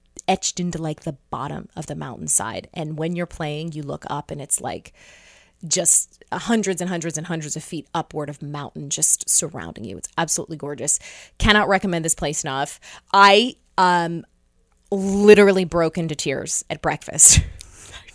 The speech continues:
This is not an exaggeration. We'll get into this later, but I, um, like, all jokes aside, was not prepared for, um, the emotional impact this trip would have on me. And I know some of you are gonna roll your eyes, and that's fine,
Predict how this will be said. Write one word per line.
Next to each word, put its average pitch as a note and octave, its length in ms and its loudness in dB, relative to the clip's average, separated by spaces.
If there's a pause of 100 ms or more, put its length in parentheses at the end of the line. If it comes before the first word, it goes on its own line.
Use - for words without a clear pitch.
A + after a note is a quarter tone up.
This G#3 160 0
is C4 100 2
not A3 220 6
an A#3 60 2
exaggeration. D#3+ 680 -2 (380)
We'll C4+ 160 10
get G#4+ 200 8
into F#4 160 4
this A3+ 200 2
later, F#3 280 4
but E3 300 0
I, G3 340 2
um, E3 460 -4 (220)
like, G3 180 -2
all F3 140 2
jokes F3+ 240 0
aside, E3+ 340 2
was D#3+ 180 -4
not D3+ 260 -4
prepared D3 540 -6
for, C#3+ 480 -8 (680)
um, D#3 500 -4 (160)
the F#3 300 -4
emotional E3 420 -4
impact D3 340 -8
this D3 140 -6
trip - 240 -10
would D3+ 80 -10
have D3+ 240 -10
on - 100 -12
me. A2+ 200 -12
And F3+ 120 -4
I F#3 100 0
know G3+ 180 2
some G3+ 200 2
of F#3+ 120 -4
you F#3+ 100 -4
are - 20 -6
gonna E3+ 140 -6
roll D#3+ 160 -4
your D3+ 140 -4
eyes, C#3+ 320 -2
and E3 100 -12
that's - 180 -6
fine, D3 280 -6